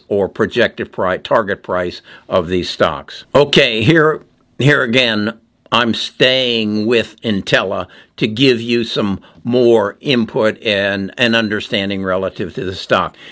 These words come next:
And what I have done is gone through, um, these stories that they put up as to, uh, what stocks are, are doing and what their, a-, the analysts are.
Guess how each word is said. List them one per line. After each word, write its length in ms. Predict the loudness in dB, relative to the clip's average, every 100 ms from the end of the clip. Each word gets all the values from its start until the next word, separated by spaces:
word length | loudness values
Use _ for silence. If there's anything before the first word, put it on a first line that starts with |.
| -6
And 220 | 0 2
what 160 | 4 4
I 140 | 2
have 240 | 2 -2 0
done 360 | 0 0 -4
is 280 | -6 -8 -6
gone 420 | -4 -2 -2 -4
through, 720 | -8 -8 0 2 4 2 -2 -8 -18 -20 _
um, 760 | -2 0 0 0 -2 -4 -8 -2
these 440 | 2 2 0 -6 -12
stories 840 | -6 0 2 2 0 -2 -6 -10 -18 _ 0
that 220 | 0 2
they 180 | 0 0
put 260 | 0 0
up 320 | 0 -2 -6 -4
as 280 | -4 -4 -4
to, 280 | -2 -2 -4 -12 -20 -4
uh, 260 | -2 0 -2
what 440 | 0 0 0 -2 -20
stocks 960 | -20 -16 -14 -4 0 0 0 -4 -12 -8 0
are, 300 | 0 0 0
are 160 | -2
doing 560 | 0 0 2 0 -2 -2
and 240 | -4 -2
what 240 | -4 -4 -2
their, 300 | -2 -2 -2
a-, 180 | -4 -4
the 160 | -4 -2
analysts 520 | 0 -2 -4 -6 -4
are. 260 | -2 -2